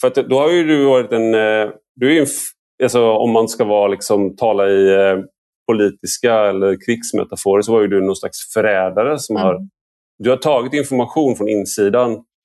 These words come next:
Speaker 1: till människor på utsidan, skrivit en bok med en ledarskribent på Svenska Dagbladet,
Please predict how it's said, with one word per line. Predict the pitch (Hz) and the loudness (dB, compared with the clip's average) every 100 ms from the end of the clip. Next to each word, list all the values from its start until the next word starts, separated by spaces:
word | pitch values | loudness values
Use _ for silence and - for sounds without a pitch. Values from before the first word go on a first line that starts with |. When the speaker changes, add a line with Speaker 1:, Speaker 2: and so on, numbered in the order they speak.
| - | -4
Speaker 1:
till | 120 104 | -2 0
människor | 110 104 - 92 | 0 0 -4 -6
på | 113 | -2
utsidan, | 110 - 107 92 120 127 113 _ _ _ _ _ - | -2 -2 -2 0 0 -2 -6 _ _ _ _ _ -6
skrivit | - 127 120 | -2 0 0
en | 104 | 0
bok | 135 139 - - | 0 -2 -6 0
med | 113 101 98 98 - _ _ - 113 | 2 4 2 0 -4 _ _ -4 0
en | 104 101 | 2 2
ledarskribent | 113 107 98 - - 117 107 | 2 0 0 -4 -2 -2 -2
på | - | -4
Svenska | 107 95 98 | -4 -2 0
Dagbladet, | 101 92 85 98 98 117 123 | 0 0 0 0 2 0 -4